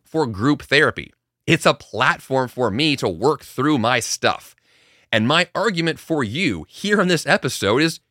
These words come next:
you should do the same thing. You don't have to do this, but imagine if you did. Imagine if you had a way for you to work through the issues you have in a way that forced you into the action you may not be doing.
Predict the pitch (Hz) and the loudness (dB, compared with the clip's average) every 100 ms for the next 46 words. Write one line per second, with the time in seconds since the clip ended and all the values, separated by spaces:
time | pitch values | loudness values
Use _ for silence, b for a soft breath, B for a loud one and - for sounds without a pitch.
0 | _ - 202 - 190 117 143 160 143 - | _ -6 -4 -4 -4 -4 -2 0 0 -2
1 | 143 117 98 - 131 78 - _ _ _ | -2 -2 -2 0 0 0 -6 _ _ _
2 | _ _ _ _ _ 107 117 135 - 160 | _ _ _ _ _ -4 -2 -2 -2 0
3 | 160 - 110 90 73 - - 104 220 180 | 0 0 -4 -4 -6 -10 -10 -2 0 0
4 | - - b b b b 123 120 127 175 | -2 -16 b b b b -6 -4 -4 -6
5 | 139 135 120 95 85 80 64 - _ _ | -4 -4 -4 -8 -10 -10 -14 -16 _ _
6 | _ _ B B 123 123 180 226 202 151 | _ _ B B -2 0 0 0 -2 -4
7 | 101 147 156 160 175 101 95 98 - 110 | -4 -4 0 0 0 0 0 -2 -4 -4
8 | 117 135 101 82 131 180 - - 160 113 | -4 -6 -6 -2 -2 -2 -6 -2 2 2
9 | 95 113 b - - 156 - 165 131 120 | 0 -4 b -10 -6 -4 -4 -6 -6 -6
10 | 107 160 135 101 98 b b - 143 135 | -6 -2 0 0 -4 b b -4 0 0
11 | 143 131 - - 151 175 180 - 147 143 | 0 -2 -6 -6 -2 -2 -2 -6 -6 -6
12 | - 120 135 131 117 120 110 110 - 107 | -4 -4 -4 -6 -6 -6 -2 -4 -4 -4
13 | 98 92 98 92 98 90 85 82 80 76 | -4 -4 -4 -2 -2 0 -2 -4 -8 -10
14 | 78 67 50 | -10 -10 -14